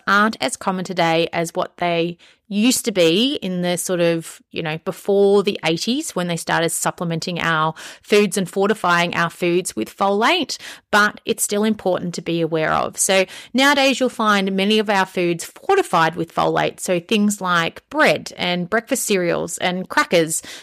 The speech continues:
they've been fortified with folate to help reduce the risk of these neural tube defects in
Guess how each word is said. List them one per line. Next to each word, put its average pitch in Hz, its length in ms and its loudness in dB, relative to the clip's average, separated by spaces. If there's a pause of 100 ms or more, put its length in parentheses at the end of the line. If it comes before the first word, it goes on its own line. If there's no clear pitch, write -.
they've 214 140 0
been 220 180 2
fortified 214 720 0
with 196 220 -2
folate 180 380 2
to 180 80 -6
help 185 280 -2
reduce 165 640 0
the 196 200 -10
risk 175 440 -4
of 170 180 -6
these 170 280 -2
neural 160 340 -4
tube 160 380 -6
defects - 640 -2
in 156 300 -6